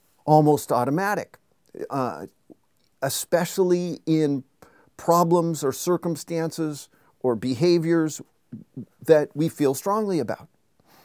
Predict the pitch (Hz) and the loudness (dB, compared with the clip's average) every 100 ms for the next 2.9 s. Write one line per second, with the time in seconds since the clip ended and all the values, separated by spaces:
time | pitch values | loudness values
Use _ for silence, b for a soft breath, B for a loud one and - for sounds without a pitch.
0 | b - - 135 151 147 139 147 135 - | b -14 -4 -4 -2 -2 0 2 2 -2
1 | - 127 135 139 180 - 185 180 160 147 | -2 2 4 2 0 0 2 4 2 0
2 | 160 143 139 127 143 226 190 123 | 0 -2 -2 2 6 6 4 -4